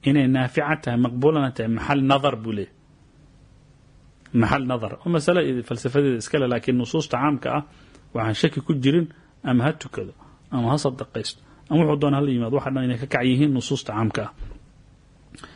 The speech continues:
Waxaa kaloo u iman doonaa biidni Illaahi subxaanahu wa tacaala masalada ictimaad, ee markii la gaaro camdiga ayaan u bixi doonaa qaybaha kale. Haddaba kii sagiirka ahaa haddii ay dhacdo marka xajkoo kale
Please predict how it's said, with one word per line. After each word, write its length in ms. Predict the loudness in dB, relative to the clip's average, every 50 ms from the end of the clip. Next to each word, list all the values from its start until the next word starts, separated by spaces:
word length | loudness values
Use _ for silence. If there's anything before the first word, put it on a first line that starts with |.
| -20 -20 -20 -20 -20 -20 -18 -6 0
Waxaa 200 | 0 2 2 2
kaloo 240 | 2 4 4 4 2
u 40 |
iman 180 | 2 2 2 2 2
doonaa 260 | 2 2 2 2 2
biidni 240 | 2 0 0 2 2
Illaahi 180 | 2 2 0
subxaanahu 340 | -2 -4 -4 -2 0 0 0 0
wa 40 |
tacaala 280 | 0 0 0 0 0 0 -2
masalada 400 | -2 0 0 2 2 4 2 2 0 -2 -4 -6 -6
ictimaad, 400 | -4 0 2 4 4 4 2 0 -2 -2
ee 300 | 0 0 0 0 0 0
markii 260 | 2 2 2 2 0
la 100 | 0 0
gaaro 260 | 2 2 2 2 2
camdiga 380 | 2 2 2 2 2 2 0 0 -2
ayaan 260 | -2 -2 -2 -2 -2
u 60 | -2 -4
bixi 200 | -4 -4 -6 -4
doonaa 380 | -2 -2 0 0 0 0 -2 -4 -4 -2
qaybaha 320 | 0 0 2 0 -2 -4 -4
kale. 240 | -4 -4 -4 -4 -6 -10 -18 -20 -20 -20 -20 -20 -20 -20 -20 -20 -20 -10 -4
Haddaba 360 | -2 0 4 4 4 4 4 0 0 -4 -8 _ _ -20 -4
kii 180 | 2 4 4
sagiirka 480 | 4 6 4 4 6 4 4 4 2 0 0
ahaa 300 | 0 2 2 2 2 0 -2 -6 -14 _ _
haddii 340 | -6 -2 0 2 4 4 4 4
ay 100 | 4 2
dhacdo 260 | 0 0 0 0 0 2
marka 300 | 2 0 0 0 -4 -4 -4 -6 -14 -20 _ _ -20 -20 -20 -20 -20 -20 -20 -20 -20 -20 _ -6
xajkoo 420 | -2 0 0 0 -2 -4 -6 -6
kale 280 | -6 -4 -4 -4 -4 -4